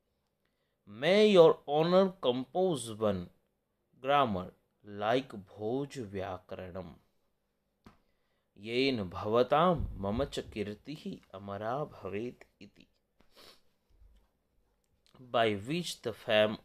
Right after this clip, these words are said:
of yours as well as mine will be immortal. Thus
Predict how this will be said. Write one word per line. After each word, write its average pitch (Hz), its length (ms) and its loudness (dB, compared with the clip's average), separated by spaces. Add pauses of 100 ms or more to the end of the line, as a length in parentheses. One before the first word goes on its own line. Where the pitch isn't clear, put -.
(140)
of - 200 -20
yours 110 480 0 (320)
as 104 200 -12 (120)
well 113 260 0 (200)
as - 120 -18 (160)
mine 113 320 -6 (140)
will 98 180 -6 (120)
be 113 100 -10 (600)
immortal. 95 540 -14 (3750)
Thus 123 200 -12